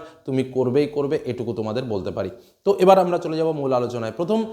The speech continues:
বেসিক কিছু কম্পোনেন্ট রয়েছে, যেগুলো মাধ্যমিক এবং উচ্চ মাধ্যমিক উভয়ের ক্ষেত্রে একই রয়েছে, সেগুলো আগে বলে নিই, তারপরে একটু আলাদা আলাদা যে বিষয়টা রয়েছে, সে বিষয়টা বলবো। মাধ্যমিকের ক্ষেত্রে এবং উচ্চ মাধ্যমিকের ক্ষেত্রে উভয় ক্ষেত্রেই, আহ, যে বেসিক নিয়মকানুন রয়েছে, যেটা হচ্ছে সিসিটিভি ক্যামেরা থাকবে,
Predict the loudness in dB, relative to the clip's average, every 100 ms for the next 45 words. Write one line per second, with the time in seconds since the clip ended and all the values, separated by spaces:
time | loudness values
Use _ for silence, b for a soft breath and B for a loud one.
0 | B B 4 6 4 0 0 2 2 4
1 | 4 4 2 0 0 -2 0 0 2 0
2 | 0 -2 -2 -4 -4 -6 -4 -2 -2 0
3 | 0 -2 -4 0 0 0 0 0 0 -4
4 | 0 4 4 4 2 2 0 0 0 0
5 | -2 -4 B B -6 2 4 6 4 4
6 | 2 2 0 0 0 0 0 0 -2 -2
7 | -2 -2 -2 0 -2 -4 -8 -16 _ _
8 | _ _ _ _ -2 4 4 6 4 4
9 | 2 0 0 2 0 0 -2 -2 -2 -2
10 | -2 -2 0 4 4 2 -2 0 0 -2
11 | B B B 2 8 8 8 4 4 4
12 | 2 0 0 2 2 0 2 2 0 0
13 | 0 0 0 -2 0 2 2 4 4 4
14 | 4 2 2 0